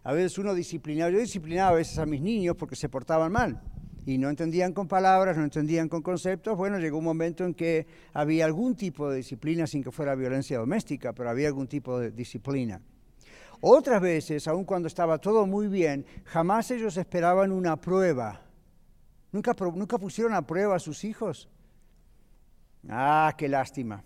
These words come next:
Hmm. A veces uno tiene que poner a prueba a los hijos, como Dios nos pone a prueba a nosotros. Mientras está todo bien, no cuando está todo mal necesariamente, aunque puede ser.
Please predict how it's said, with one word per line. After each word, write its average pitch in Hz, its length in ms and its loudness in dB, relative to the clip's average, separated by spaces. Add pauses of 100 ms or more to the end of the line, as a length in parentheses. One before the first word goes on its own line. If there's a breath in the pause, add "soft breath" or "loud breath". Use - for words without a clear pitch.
Hmm. 139 160 -4 (600 soft breath)
A 147 120 2
veces 233 260 2
uno 240 140 -2
tiene 233 240 -2
que 208 120 -2
poner 196 280 -4
a 208 60 -2
prueba 233 280 0
a 214 40 0
los 175 200 -4
hijos, - 500 -14 (720)
como 151 240 0
Dios 165 180 2
nos 175 140 -2
pone 190 220 -2
a - 20 -4
prueba 175 280 0
a - 20 -4
nosotros. - 560 -8 (600 soft breath)
Mientras 143 420 0
está 165 240 4
todo 202 260 0
bien, 208 320 0
no 143 100 -4
cuando 165 140 -4
está 160 180 -6
todo 165 220 -2
mal 165 180 -2
necesariamente, 170 560 -4
aunque 156 200 -4
puede 147 260 -2
ser. 165 260 -2